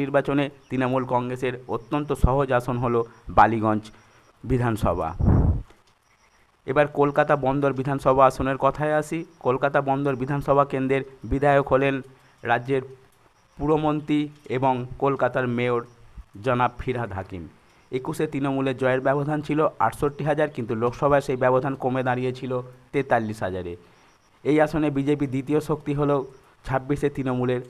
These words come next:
জয়ের সম্ভাবনা শতকরা একশো শতাংশ। তো বন্ধুরা, ছাব্বিশের বিধানসভা নির্বাচনে কলকাতায় বিজেপি এগারোটি বিধানসভা আসনের মধ্যে চারটি বিধানসভা আসনে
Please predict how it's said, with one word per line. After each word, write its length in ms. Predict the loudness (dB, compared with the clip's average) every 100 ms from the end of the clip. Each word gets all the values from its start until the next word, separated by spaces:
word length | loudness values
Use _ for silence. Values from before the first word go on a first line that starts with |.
| -2
জয়ের 220 | 2 2 0
সম্ভাবনা 420 | -2 -2 -2 -2 -2
শতকরা 440 | 0 -2 0 0 0 -4 -4 -4
একশো 180 | -4 -6 -6
শতাংশ। 340 | -6 -8 -10 -14 -14 _ _ -2
তো 60 | 0
বন্ধুরা, 340 | 0 0 2 2 2
ছাব্বিশের 440 | 0 0 0 -6 -4
বিধানসভা 440 | -4 -4 -2 0 0
নির্বাচনে 520 | -2 -2 -4 -2 -6 -8 -14 _
কলকাতায় 460 | -4 0 2 2 2 -2 _ -6
বিজেপি 360 | -2 2 2 2 -2 -4 0
এগারোটি 340 | 2 0 0 -2
বিধানসভা 420 | -4 -4 0 4 4
আসনের 280 | 2 -4 -2
মধ্যে 200 | -2 -2 -2
চারটি 260 | -4 -4 -6
বিধানসভা 420 | -4 -4 0 2 2
আসনে 220 | 2 -2